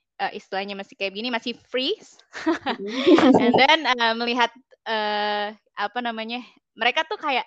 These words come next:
Speaker 1: one step ahead gitu. I-, ya pasti ada dong kayak kepikiran, "Eh, gila mereka udah sampai sini loh, tapi kita masih di sini," gitu.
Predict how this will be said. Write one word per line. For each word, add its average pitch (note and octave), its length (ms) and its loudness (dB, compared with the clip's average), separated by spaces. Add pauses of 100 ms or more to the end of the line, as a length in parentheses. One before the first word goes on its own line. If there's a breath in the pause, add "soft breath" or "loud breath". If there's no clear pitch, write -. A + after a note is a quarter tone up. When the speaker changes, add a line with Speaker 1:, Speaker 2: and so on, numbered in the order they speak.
(180)
Speaker 1:
one A#3+ 240 0
step - 240 -4
ahead A#3 400 -6
gitu. A3 140 -14
I-, - 260 -18
ya G#3+ 160 -6
pasti B3+ 240 -2
ada B3+ 220 2
dong G3+ 180 -4
kayak F3 240 -8
kepikiran, F#3+ 400 -12 (480 soft breath)
"Eh, A3+ 80 -10
gila C#4+ 240 0
mereka G#3 320 -2
udah A#3 220 -4
sampai G#3 340 -6
sini A#3+ 400 -8
loh, A3+ 320 -2
tapi A#3+ 220 -12
kita F#4+ 220 -12
masih C#4 260 -10
di A#3 100 -18
sini," B3+ 440 -8
gitu. - 180 -12